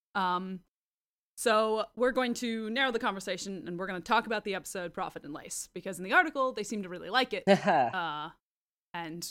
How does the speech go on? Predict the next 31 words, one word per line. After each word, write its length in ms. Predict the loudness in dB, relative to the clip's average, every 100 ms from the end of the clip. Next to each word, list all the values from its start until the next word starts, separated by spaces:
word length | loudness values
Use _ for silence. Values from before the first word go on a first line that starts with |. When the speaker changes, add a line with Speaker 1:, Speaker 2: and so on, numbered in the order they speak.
| -4
Speaker 1:
I 120 | -2
think 220 | -2 -2
we 120 | 0
have 140 | 0 0
a 60 |
very 180 | -4 -4
<laughs> 40 | -4
different 300 | -4 -4 -2
opinion 320 | 2 2 2
on 120 | 2
that. 200 | 2 2 -4 4
Speaker 2:
Yeah. 340 | 12 12 12 2 _ _ _ 6
Yeah, 320 | 10 12 10 4 _
I 100 | 2
would, 200 | 4 2 6
I 100 | 6
would 160 | 6 4
say 180 | 2 4
so. 200 | 6 8
I 80 | 6
mean, 180 | 4 4
I 100 | 4
think 300 | 4 0 2
that 160 | 2 4
they, 380 | 4 4 0 2
they 120 | 4
definitely, 920 | 8 6 4 -2 0 -2 -2 -4 -8 -12 -20
uh, 800 | -20 _ -20 -16 -18 -18 -20 -18 -18 0
critically 500 | 2 2 2 0 0
enjoy 380 | -2 -4 -4 -6
it. 180 | -10